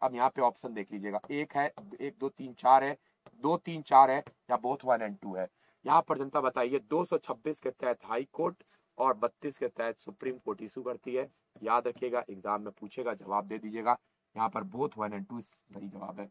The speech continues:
राज्य विधानसभा के में धन विधेयक केवल प्रस्तुत करता है कौन? Private member, minister है, both one and two है, इनमें से कोई नहीं। जो हमारा, अ, state legislature assembly है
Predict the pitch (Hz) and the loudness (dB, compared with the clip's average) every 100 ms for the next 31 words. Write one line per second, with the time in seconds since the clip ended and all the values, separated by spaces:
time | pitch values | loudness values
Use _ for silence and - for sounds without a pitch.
0 | _ _ _ _ - 131 160 208 214 156 | _ _ _ _ -8 6 10 10 8 -2
1 | 143 147 170 - 127 131 131 139 98 _ | 0 2 2 4 6 6 6 -4 -6 _
2 | _ _ _ 131 175 117 175 214 185 131 | _ _ _ -6 -6 -2 0 2 0 0
3 | 180 - 160 156 147 95 _ - 135 - | -2 0 -2 2 0 -2 _ -12 -8 -4
4 | 190 - - - 107 - 131 107 - _ | -4 -4 -6 -4 -4 -2 0 0 -4 _
5 | - 123 127 147 143 135 139 139 98 113 | -2 -2 -2 -6 -8 -6 -2 -4 -4 -10
6 | 117 147 135 131 95 156 190 160 151 139 | -6 -4 -2 -4 -2 -2 0 0 0 -4
7 | 123 123 - 107 110 101 101 113 101 92 | -4 -4 -4 -8 -10 -12 -10 -8 -6 -8
8 | - _ _ _ - 156 151 147 156 156 | -12 _ _ _ -4 0 6 8 10 8
9 | _ _ - 120 120 120 - - 120 135 | _ _ -6 0 0 0 -6 -10 -6 -6
10 | - 196 - 214 226 170 160 147 - 131 | -6 -8 -4 -2 0 -2 -6 -6 -6 -8
11 | 143 123 - 98 101 98 107 | -6 -6 -6 -8 -6 -6 -8